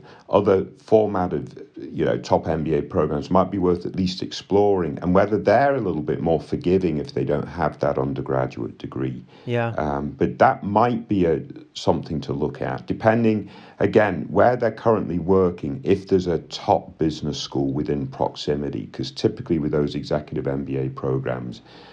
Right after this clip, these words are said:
Speaker 1: um, you, you, you're not gonna wanna be traveling halfway around the world to take the, the coursework.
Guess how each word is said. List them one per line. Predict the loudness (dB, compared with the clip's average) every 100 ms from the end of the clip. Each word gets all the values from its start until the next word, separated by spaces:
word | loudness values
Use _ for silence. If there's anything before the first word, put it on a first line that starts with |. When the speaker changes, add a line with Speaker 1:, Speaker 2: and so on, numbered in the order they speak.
| -20 -6
Speaker 1:
um, | -4 -2 -4 -4
you, | -4
you, | -2 -2 -4
you're | -2 2
not | 2 2
gonna | 2
wanna | 2 2 0
be | -4
traveling | -2 0 0 -2
halfway | 0 0 0 -2
around | 0 0 0
the | -2
world | 0 0 -2
to | -6
take | -6 -6 -6
the, | -10 -18 _ _ _
the | -16
coursework. | -4 -2 -2 -6 -10 -10 -12